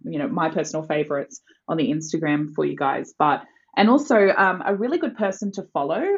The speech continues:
as well for, um, tips on sex and masturbation and everything is, her name is Chantel. She's a sexologist, Chantel Otten. She's based in Australia, um,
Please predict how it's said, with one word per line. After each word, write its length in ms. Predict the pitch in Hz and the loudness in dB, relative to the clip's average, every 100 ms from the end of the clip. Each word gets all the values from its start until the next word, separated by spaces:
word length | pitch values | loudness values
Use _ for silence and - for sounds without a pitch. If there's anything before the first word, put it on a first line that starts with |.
| - | -2
as 220 | 180 175 165 | -8 -8 -2
well 340 | 160 160 160 - | 0 0 -2 -4
for, 460 | 170 165 160 160 160 _ _ _ _ - | -2 2 2 0 -8 _ _ _ _ -6
um, 320 | 175 160 156 | -2 -2 -4
tips 260 | - 339 277 | -4 -2 0
on 140 | 226 | -2
sex 380 | 226 214 - - | 2 0 0 -4
and 100 | 202 | -4
masturbation 560 | 196 - 190 180 - 190 | -4 -6 -6 -6 -6 -8
and 80 | |
everything 460 | 175 175 175 175 170 | -6 -6 -6 -6 -6
is, 420 | - 180 175 - - | -4 -2 -4 -6 -4
her 140 | 196 | 0
name 220 | 196 233 | 4 6
is 200 | 330 - | 6 4
Chantel. 760 | 220 185 - 170 147 139 214 - - | 0 -2 0 2 2 2 -2 -4 -6
She's 180 | - 185 | 0 0
a 100 | 185 - | 2 0
sexologist, 720 | 220 - 170 160 160 - - - | 0 2 4 4 2 -4 -6 -2
Chantel 500 | - 202 220 214 190 | 4 6 6 6 4
Otten. 300 | 170 214 339 - _ _ - | 2 4 2 0 _ _ -4
She's 400 | - 214 214 196 | 2 2 2 2
based 280 | 196 226 294 | 2 2 0
in 60 | |
Australia, 640 | 285 - 170 156 151 50 - _ _ - 165 | 0 0 0 0 0 -4 -8 _ _ -6 0
um, 420 | 156 151 151 | 0 0 -2